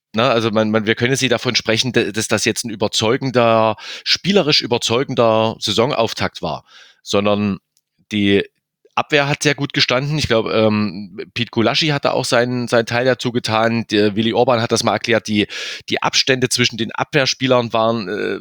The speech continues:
waren sehr gut. Also diese Abwehrreihe hat sich einfach gefunden, enorm viele, viele Bälle geblockt. Ähm, ich glaub, da, da ist ein ganz schöner Gap zwischen den tatsächlich gefallenen Gegentoren in dieser Phase und, äh,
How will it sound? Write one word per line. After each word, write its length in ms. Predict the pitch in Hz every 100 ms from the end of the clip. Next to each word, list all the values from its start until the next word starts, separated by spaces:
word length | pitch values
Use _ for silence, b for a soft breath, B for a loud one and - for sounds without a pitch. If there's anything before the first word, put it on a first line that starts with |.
| 107
waren 220 | 117 113
sehr 220 | 113 120 120
gut. 240 | 123 127
Also 160 | 113 101
diese 260 | 113 98
Abwehrreihe 560 | - - 139 110 113 98
hat 120 | 104
sich 160 | 110 -
einfach 260 | 107 107
gefunden, 400 | - - 113 117
enorm 400 | - 117 117 139
viele, 420 | - 127 123 120 B B -
viele 240 | 143 123
Bälle 260 | - 120 123
geblockt. 540 | 117 107 101 - - 113
Ähm, 360 | 110 107 107 - B
ich 80 | -
glaub, 180 | 117 117
da, 180 | 113 101
da 140 | -
ist 160 | 101 -
ein 40 |
ganz 180 | 113 113
schöner 200 | 117 107
Gap 300 | - 123 -
zwischen 520 | - 120 120 113 101 - _ _ _ -
den 140 | - 110
tatsächlich 560 | - 120 - 131 120
gefallenen 460 | - - 104 147 147
Gegentoren 580 | - 139 170 - 135 139
in 100 | 120
dieser 200 | 127 131
Phase 400 | 113 110 127 139
und, 400 | 135 123 123 -
äh, 340 | 113 110 107